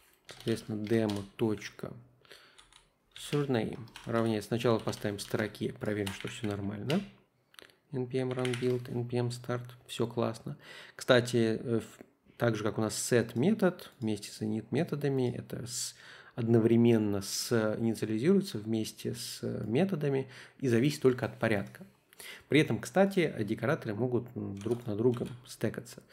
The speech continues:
Например, мы можем поставить один декоратор друг на другом, и у нас, по сути, вот этот декоратор сначала оборачивает эту функцию,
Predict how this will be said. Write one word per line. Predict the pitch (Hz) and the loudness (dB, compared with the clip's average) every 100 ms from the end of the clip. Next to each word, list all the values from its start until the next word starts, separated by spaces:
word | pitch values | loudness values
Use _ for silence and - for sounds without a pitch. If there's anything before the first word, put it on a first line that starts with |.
| - - | -20 -6
Например, | 120 110 113 | -2 2 2
мы | 110 | 2
можем | 107 104 98 | 2 0 -2
поставить | - - 107 110 | -6 -6 -2 -2
один | 104 113 | 0 0
декоратор | 104 104 104 101 - | 0 -4 -4 -4 -8
друг | - - | -10 -8
на | 110 | -4
другом, | 107 190 220 196 | 2 4 6 4
и | 120 | 2
у | |
нас, | 110 104 | 0 0
по | - | -2
сути, | 110 123 113 | 0 2 2
вот | 104 117 131 | 0 2 4
этот | 117 110 | 4 4
декоратор | 107 - 101 104 - | -2 -6 -8 -8 -10
сначала | - 104 - 120 170 | -10 -8 -2 0 2
оборачивает | 175 190 190 - 170 | 2 2 0 -4 -6
эту | - | -4
функцию, | - 170 - 175 | -4 -4 -4 -10